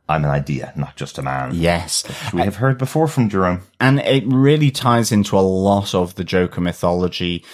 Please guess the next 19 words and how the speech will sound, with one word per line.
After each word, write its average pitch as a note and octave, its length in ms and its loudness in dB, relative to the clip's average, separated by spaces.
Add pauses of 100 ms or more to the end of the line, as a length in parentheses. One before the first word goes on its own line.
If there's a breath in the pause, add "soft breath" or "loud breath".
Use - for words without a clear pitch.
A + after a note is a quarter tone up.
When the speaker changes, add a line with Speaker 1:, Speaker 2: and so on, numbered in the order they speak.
(160 loud breath)
Speaker 2:
uh, F2+ 240 -2
in F#2 140 2
terms F#2+ 260 0
of F2+ 100 -4
from F2 260 -4
the D#2+ 60 -6
comics A2 720 0 (320 soft breath)
and F#2+ 280 2
the, F#2 300 2
the F#2+ 120 -6
previous F2+ 560 -4
movies. F#2 560 -2
You G2 80 2
know, G2 240 2 (220 loud breath)
if F#2 180 -8
you A2 160 2
think A#2+ 520 0
of, G2 480 4
um, F#2 440 -2